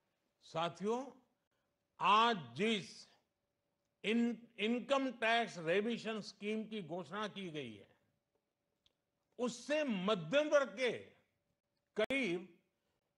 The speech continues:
एक करोड़ लोगों को बड़ी राहत मिलेगी। पिछली सरकारों ने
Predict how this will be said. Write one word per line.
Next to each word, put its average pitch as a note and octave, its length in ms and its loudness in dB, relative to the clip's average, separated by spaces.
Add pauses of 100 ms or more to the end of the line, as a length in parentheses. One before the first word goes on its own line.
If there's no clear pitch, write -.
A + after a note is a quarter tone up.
(140)
एक D4+ 600 2
करोड़ D4 440 8
लोगों A#3+ 320 6
को C3 460 -10 (300)
बड़ी C4+ 340 6
राहत D4 300 8
मिलेगी। A3+ 560 -2 (960)
पिछली C4+ 480 2
सरकारों G3+ 600 2
ने A#2+ 340 -4